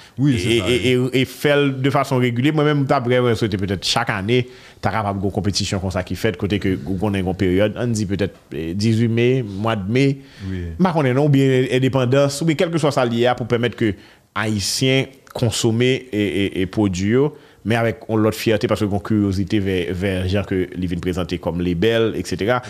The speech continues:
Speaker 2: Et puis,
Speaker 1: Exactement.
Speaker 2: servir tout comme pièce de collection.
Speaker 1: Exactement.
Speaker 2: Mhm.
Speaker 1: Parce que, et, et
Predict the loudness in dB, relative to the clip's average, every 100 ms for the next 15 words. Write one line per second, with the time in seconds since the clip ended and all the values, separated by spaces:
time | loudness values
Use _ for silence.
0 | -4 0 0 -2 -4 -8 -6 0 0 2
1 | 0 0 0 -2 -2 -2 -4 -4 -4 -6
2 | -12 -18 -20 _ _ -12 -8 -6 -6 -6
3 | -4 -4 -2 -4 -6 -8 -10 -8 -8 -8